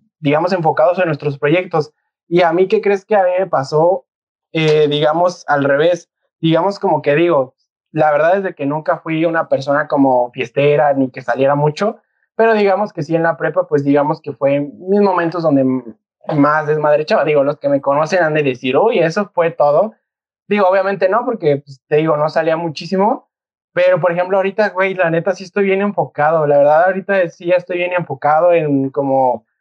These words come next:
proyectos, como en meterle más, como de, ¿sabes qué? Hay que investigar, como, ¿sabes qué? No te quedes con el mínimo, hay que echarle ganas. Pero sí, güey, la neta es bien,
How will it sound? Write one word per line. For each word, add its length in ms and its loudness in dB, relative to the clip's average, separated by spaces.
proyectos, 720 -2
como 460 0
en 600 -4
meterle 420 0
más, 340 0
como 260 0
de, 160 2
¿sabes 260 -4
qué? 200 0
Hay 180 2
que 80 -4
investigar, 640 0
como, 200 -4
¿sabes 240 -2
qué? 160 -2
No 140 -2
te 100 -10
quedes 200 -6
con 140 -2
el 100 -2
mínimo, 520 2
hay 160 -4
que 120 -10
echarle 360 0
ganas. 400 -2
Pero 300 2
sí, 180 -4
güey, 160 2
la 140 2
neta 260 -4
es 180 -4
bien, 480 -6